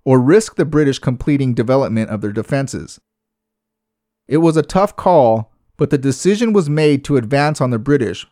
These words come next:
while some officers stayed behind, continued recruiting, and sent the new recruits to Bagaduce as quickly as possible.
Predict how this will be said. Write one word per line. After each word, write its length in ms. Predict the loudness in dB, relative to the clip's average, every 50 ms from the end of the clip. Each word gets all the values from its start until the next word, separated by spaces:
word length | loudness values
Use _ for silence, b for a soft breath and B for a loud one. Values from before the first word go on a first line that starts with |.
| _
while 160 | -6 -4 -4
some 260 | -2 0 0 0 0 0
officers 440 | 0 -2 -2 -6 -8 -8 -8 -10
stayed 240 | -8 -6 -6 -6 -6
behind, 500 | -6 -6 -4 -2 -2 -2 -2 -2 -4 -6 -8 _ _ _ _ _
continued 480 | -6 -6 -6 -4 -2 -2 -2 0 -2 -2
recruiting, 580 | -4 -6 -4 0 0 0 2 0 -2 -4 -6 -10 -12 _ _ -12
and 120 | -12 -8
sent 220 | -4 -4 -4 -2 -2
the 80 | -2
new 160 | 0 0 0
recruits 460 | 0 0 -2 -2 -2 -2 -2 -2 -2 -4
to 100 | -4 -2
Bagaduce 640 | 0 0 0 0 -2 -4 -4 -2 -2 -2 -2 -2
as 100 | -6 -8
quickly 360 | -6 -4 -4 -4 -2 -2 -4 -6
as 100 | -6 -4
possible. 540 | -2 0 2 2 0 -2 -6 -8 -10 -12